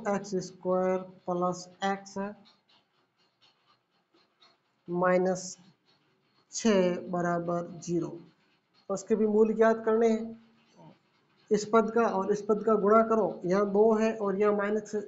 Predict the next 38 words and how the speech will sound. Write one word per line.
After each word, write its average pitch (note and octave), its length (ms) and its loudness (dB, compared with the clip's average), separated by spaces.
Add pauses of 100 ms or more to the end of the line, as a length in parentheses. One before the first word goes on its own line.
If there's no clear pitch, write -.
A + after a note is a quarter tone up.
minus G3 360 -4
के G3 160 -8
छः A3 300 -6
है, F#3+ 200 -2
तो - 680 -10
दो G3 360 2
का A3 300 -2
गुणा G3 320 0
minus F#3+ 440 -2
के G#3 180 -4
छः G3 240 -4
से F#3+ 220 -6
करेंगे F#3+ 340 -4
तो F3+ 140 -4
minus F3+ 420 -2
के F3 180 -8
बारह। E3 360 -4 (560)
अब G3 160 0
इस - 160 -2
minus G3+ 360 -2
के G3+ 140 -4
बारह G3+ 320 2
के G3+ 100 -8 (100)
ऐसे G3+ 240 -6
दो F#3+ 140 -4
टुकड़े G3 340 -6
करो, F3+ 320 -6 (680)
ऐसे G#3 300 2
दो G3 180 0
टुकड़े, F#3+ 360 -4
तो - 840 -12
जोड़ने G3+ 420 4
और G3 160 0
घटाने F3+ 340 0
पर G3 180 -2
कितना F#3+ 260 -2
आना F#3 180 2
चाहिए? F#3+ 280 -6